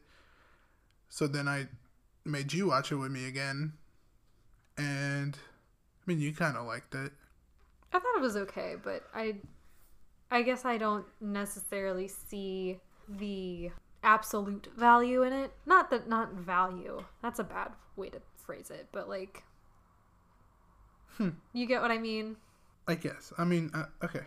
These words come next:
Speaker 1: Let's first say what the movie's about. It's directed by Kelly Reichardt, the director of First Cow, which is a popular twenty-four movie,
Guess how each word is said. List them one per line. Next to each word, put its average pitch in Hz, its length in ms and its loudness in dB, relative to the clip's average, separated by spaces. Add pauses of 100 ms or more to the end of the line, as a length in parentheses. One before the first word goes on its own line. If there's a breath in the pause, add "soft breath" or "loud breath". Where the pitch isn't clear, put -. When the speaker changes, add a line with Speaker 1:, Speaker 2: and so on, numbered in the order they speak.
Speaker 1:
Let's 190 280 2
first - 340 4
say 214 160 4
what 180 180 4
the 175 80 0
movie's 151 340 2
about. 127 360 -2 (640 soft breath)
It's 160 140 -2
directed 180 380 6
by 165 180 6
Kelly 170 280 4
Reichardt, 143 460 4
the 147 80 -2
director 139 360 0
of 135 180 -2
First 190 320 4
Cow, 143 340 4
which 139 180 0
is 139 100 -6
a 139 60 -2
popular 147 480 4
twenty-four 160 460 0
movie, 170 500 4